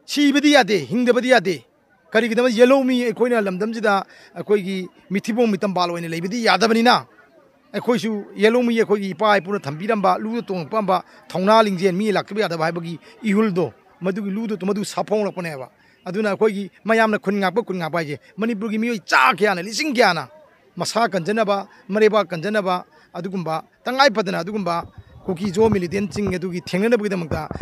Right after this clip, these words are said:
ꯑꯩꯈꯣꯏꯒꯤ, ꯑꯦ, ꯄꯨꯂꯤꯁ ꯏꯁꯇꯦꯁꯟꯁꯤꯡ, ꯑꯗꯒꯤꯗꯤ ꯑꯩꯈꯣꯏ ꯇ꯭ꯔꯦꯅꯤꯡ ꯁꯦꯟꯇꯔꯁꯤꯡꯗꯒꯤ ꯈꯨꯠꯂꯥꯏꯁꯦ ꯂꯧꯈꯤꯕꯅꯦꯕ꯫ ꯃꯗꯨ "necessity is the invention of mother" ꯍꯥꯏꯕꯗꯨꯅꯦꯕ꯫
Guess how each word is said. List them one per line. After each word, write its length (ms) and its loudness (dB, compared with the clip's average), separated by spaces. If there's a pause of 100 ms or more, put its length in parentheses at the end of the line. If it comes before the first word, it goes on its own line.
(100)
ꯑꯩꯈꯣꯏꯒꯤ, 460 -4 (280)
ꯑꯦ, 400 -10
ꯄꯨꯂꯤꯁ 360 -10
ꯏꯁꯇꯦꯁꯟꯁꯤꯡ, 600 -4
ꯑꯗꯒꯤꯗꯤ 280 -8
ꯑꯩꯈꯣꯏ 160 -8
ꯇ꯭ꯔꯦꯅꯤꯡ 260 -10
ꯁꯦꯟꯇꯔꯁꯤꯡꯗꯒꯤ 640 -8 (240)
ꯈꯨꯠꯂꯥꯏꯁꯦ 300 2
ꯂꯧꯈꯤꯕꯅꯦꯕ꯫ 560 -8 (720)
ꯃꯗꯨ 420 -4
"necessity 600 -2
is 80 -4
the 120 -2
invention 420 -4
of 80 -4
mother" 280 -6
ꯍꯥꯏꯕꯗꯨꯅꯦꯕ꯫ 540 -8